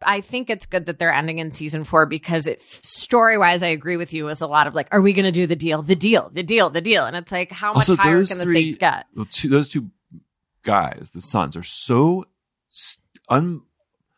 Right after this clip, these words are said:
Speaker 2: I can believe they're that stupid 'cause they grew up rich and
Speaker 1: Yeah.
Speaker 2: maybe they're just stupid. But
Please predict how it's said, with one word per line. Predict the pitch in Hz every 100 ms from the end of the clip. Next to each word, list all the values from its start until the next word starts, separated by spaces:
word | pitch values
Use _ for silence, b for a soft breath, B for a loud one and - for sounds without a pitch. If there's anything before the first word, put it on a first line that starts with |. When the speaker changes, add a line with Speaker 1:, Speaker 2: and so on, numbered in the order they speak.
| _ -
Speaker 2:
I | 147
can | 226 170
believe | 143 139
they're | 113 98
that | 90
stupid | - 82 - - -
'cause | 90
they | 101
grew | 82 95
up | 85
rich | 73 69 -
and | 175
Speaker 1:
Yeah. | 180
Speaker 2:
maybe | 85
they're | 82
just | 73 73
stupid. | - - - - _ _ _ _ _
But | -